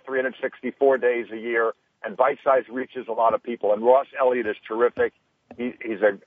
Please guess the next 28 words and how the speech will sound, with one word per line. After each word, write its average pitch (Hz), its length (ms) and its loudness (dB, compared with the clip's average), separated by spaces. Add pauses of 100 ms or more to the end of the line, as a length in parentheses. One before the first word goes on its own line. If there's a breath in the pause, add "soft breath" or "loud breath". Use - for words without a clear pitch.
a 110 60 0
great 123 380 0
guy. 123 300 2
And 104 120 -12
Ron 123 260 -8
Bloom, 123 360 -6 (240 soft breath)
these 107 220 -14
people 131 260 -6
who 120 60 -4
are 117 100 0
running 120 320 2
this 117 140 2 (240)
wonderful 120 360 2
company, 120 520 -2 (360)
and 117 200 2
they 117 140 6
came 147 340 -2
to 147 80 2
us 127 320 6
and 113 140 -8
wanted 123 300 -2
to 123 80 -6
work 120 240 2
with 110 200 -8
us 113 160 -6
and 110 180 -4 (540)
have 139 240 2
us 143 120 6